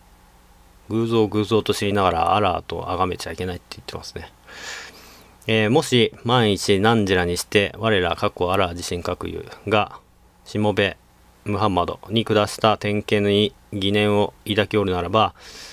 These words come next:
まずそれにたぐうべき他の典型と一緒、を一緒に一くだり、さあここに出してみよう。アラーの他なる異神どもを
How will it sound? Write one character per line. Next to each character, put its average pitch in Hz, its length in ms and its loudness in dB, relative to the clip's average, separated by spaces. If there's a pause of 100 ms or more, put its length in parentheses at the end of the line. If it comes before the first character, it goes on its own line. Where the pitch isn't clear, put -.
(180)
ま 120 120 2
ず 107 80 0
そ 107 120 -2
れ 110 100 4
に 110 140 2
た 110 160 4
ぐ 104 200 2
う 90 60 -2
べ 95 140 0
き 92 340 0
他 110 120 2
の 95 120 0
典 95 260 -2
型 98 160 2
と 95 120 -4
一 92 100 -2
緒、 - 400 -4
を 104 60 4
一 95 80 -2
緒 - 140 -4
に 92 180 -4 (360)
一 - 260 -4
く 101 100 0
だ 90 100 0
り、 98 300 2
さ - 220 -2
あ 92 60 -2
こ 92 120 -6
こ 120 80 4
に 107 100 4
出 117 100 4
し - 80 -10
て 101 80 -4
み 87 100 -2
よ 80 120 -4
う。 - 440 -10 (120)
ア - 100 2
ラ 113 140 4
ー 101 40 2
の 95 140 2
他 95 240 0
な 107 140 2
る 98 300 2 (400)
異 95 80 -6
神 104 300 -2
ど 92 120 0
も 95 280 0
を 87 60 -4